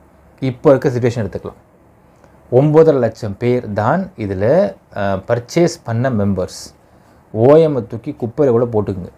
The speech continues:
இப்போதைக்கு அவங்க வேண்டாம் இந்த மேட்டருக்கு. ஒன்பது லட்சம் பேர் இதுல பர்ச்சேஸ் மெம்பர்ஸ். ரைட்டுங்களா? நாளைக்கு இவங்க எல்லாருக்கிட்டையுமே இந்த ஆப் மூலயமா ஒரு ஆஃபர் போறோம்னு வச்சுக்கோங்க. ஒண்ணும் வேணாங்க.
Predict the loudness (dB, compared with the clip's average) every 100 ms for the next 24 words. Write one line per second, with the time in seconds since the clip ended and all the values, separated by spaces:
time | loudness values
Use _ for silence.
0 | -16 -8 -2 -2 0 -2 -2 0 0 -2
1 | -2 -2 0 -2 -6 -14 -20 _ _ _
2 | _ -20 -14 -4 0 4 4 4 0 -4
3 | -8 -2 0 0 -2 -10 -6 -6 -4 -4
4 | -4 -6 -12 -12 -16 -18 -20 -20 _ -20
5 | -6 -4 -4 -8 _ _ -20 -20 _ _
6 | -20 _ 4 4 4 0 -10 -20 _ _
7 | _ _ _ -4 -2 0 2 4 4 2
8 | -6 -10 -6 -6 -8 _ _ -6 -2 0
9 | 2 2 2 -2 -6 -6 -6 -4 -6 -6
10 | -2 0 0 -4 -4 -2 -2 -4 -10 -14
11 | -16 _ _ _ _ _ _ _ -6 -2
12 | 0 0 0 0 -2 -6